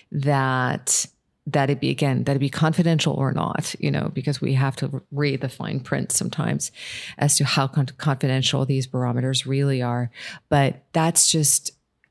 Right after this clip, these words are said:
a drop in the bucket as to your involvement as a company, uh, or as a leader, it, you know, really is when it comes to mental health.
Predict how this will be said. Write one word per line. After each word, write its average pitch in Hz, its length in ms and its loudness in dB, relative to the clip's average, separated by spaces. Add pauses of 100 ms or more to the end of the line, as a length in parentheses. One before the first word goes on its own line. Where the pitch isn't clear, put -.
a 165 60 2
drop 139 640 -2
in 135 80 2
the 131 80 0
bucket - 500 -4 (540)
as 147 220 2
to 135 680 0 (680)
your 139 260 2
involvement 131 720 0
as 135 300 0
a 131 40 -4
company, 131 720 -2 (400)
uh, 139 320 0
or 139 500 0
as 139 240 0
a 135 60 0
leader, 131 440 -2
it, 139 340 -2
you 143 200 -2
know, 131 100 0
really 135 380 -2
is 135 380 0
when 131 100 -2
it 127 120 -4
comes 127 240 -2
to 131 80 -6
mental 127 320 -2
health. - 400 -4